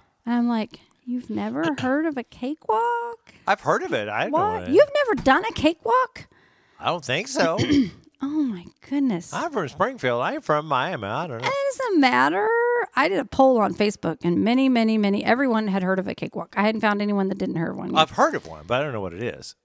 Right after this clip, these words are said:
Speaker 1: Well, it's basically musical chairs. All right, so you know how to play musical chairs. The
Speaker 2: Yeah.
Speaker 1: music plays, you walk around, and at the end, you know, they pull a chair, so somebody's left without a chair.
Speaker 2: Right.
Speaker 1: That person's out. Okay, so you keep doing this, and every round you pull another chair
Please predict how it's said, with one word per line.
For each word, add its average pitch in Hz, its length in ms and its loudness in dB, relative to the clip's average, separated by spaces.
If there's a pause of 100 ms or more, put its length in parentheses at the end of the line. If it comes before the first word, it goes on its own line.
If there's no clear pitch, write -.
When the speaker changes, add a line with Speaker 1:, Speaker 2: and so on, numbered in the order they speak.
(200)
Speaker 1:
Well, 320 100 6
it's 330 100 2
basically 311 440 0
musical 247 340 -2
chairs. 196 720 -2 (720)
All 202 80 2
right, 180 220 2
so - 100 -6
you 214 80 0
know 240 80 4
how 262 60 4
to 269 60 0
play 262 120 4
musical 226 300 -2
chairs. 196 240 0
The 202 60 0
Speaker 2:
Yeah. 143 80 4
Speaker 1:
music 208 180 -2
plays, 202 240 2
you 202 80 -2
walk 196 200 0
around, 196 340 0 (360)
and 202 140 4
at 202 100 -4
the 208 160 2
end, 185 240 2
you 196 80 4
know, 175 60 4
they 185 100 2
pull 285 180 4
a 214 60 6
chair, 190 300 2
so 196 160 2
somebody's 285 400 4
left 220 160 2
without 202 240 2
a - 20 -16
chair. - 320 0 (140)
Speaker 2:
Right. 131 300 -2 (120)
Speaker 1:
That 220 160 2
person's 208 340 0
out. - 300 -4 (840)
Okay, 196 200 -4
so 226 140 -4
you 233 80 -2
keep 349 240 0
doing 349 240 2
this, 226 180 -2
and 208 100 -2
every 220 280 0
round 233 340 2
you 220 80 -2
pull 202 220 0
another 196 240 0
chair 254 400 2